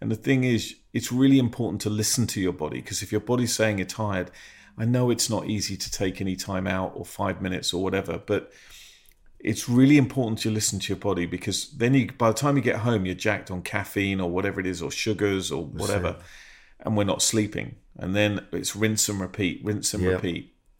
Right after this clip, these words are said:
Speaker 1: And, you know, I, I hear it all the time that, "Oh, you know, in the Western world, we've never had it so good."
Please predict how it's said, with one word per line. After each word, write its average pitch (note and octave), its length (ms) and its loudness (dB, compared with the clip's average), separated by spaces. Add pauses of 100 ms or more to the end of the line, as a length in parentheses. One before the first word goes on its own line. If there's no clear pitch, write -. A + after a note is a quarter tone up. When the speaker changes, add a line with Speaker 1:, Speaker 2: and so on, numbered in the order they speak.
Speaker 1:
And, G2 280 -4 (180)
you A2+ 100 -2
know, G#2 240 0 (200)
I, A2 220 -2
I G#2 140 -2
hear B2 220 2
it A2+ 60 2
all G#2+ 140 0
the F#2 80 -6
time G2 340 -6
that, F2+ 120 -8
"Oh, G2 320 -4
you F#2+ 160 -6
know, F#2+ 120 -6
in F#2+ 220 -8
the G2+ 80 -8
Western F#2+ 360 -6
world, F#2+ 240 -6
we've F#2+ 180 -8
never G2 200 -8
had G2 180 -6
it - 100 -8
so - 160 -6
good." - 320 -8